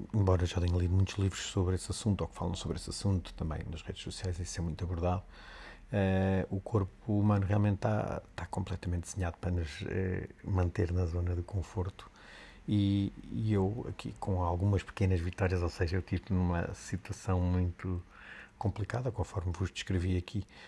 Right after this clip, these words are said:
no princípio da série do, do blog, ehm, e agora estou completamente, quase fisicamente recuperado. Ehm, tive numa situação de muito,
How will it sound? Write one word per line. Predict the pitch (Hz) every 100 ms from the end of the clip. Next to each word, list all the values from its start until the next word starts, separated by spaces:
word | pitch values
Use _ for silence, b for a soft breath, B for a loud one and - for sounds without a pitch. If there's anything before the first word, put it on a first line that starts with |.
| B
no | 104
princípio | 95 92 - 95 -
da | 92
série | 95 - 92
do, | 92 98 -
do | 101
blog, | 95 95 101 95 - -
ehm, | 101 101 104 107 107 107 110 147 - -
e | 113 98
agora | 101
estou | 90 -
completamente, | - 90 92 95 87
quase | - 92 -
fisicamente | - 90 90 87 85
recuperado. | - 95 92 87 87 - B B B B B -
Ehm, | 107 95 98 95 92 92 92 95 95 98 - -
tive | 107 92
numa | 104 95
situação | - 110 - - 101 101
de | 95
muito, | 98 98 90 98 110 113 104 92 - 107 95 95 104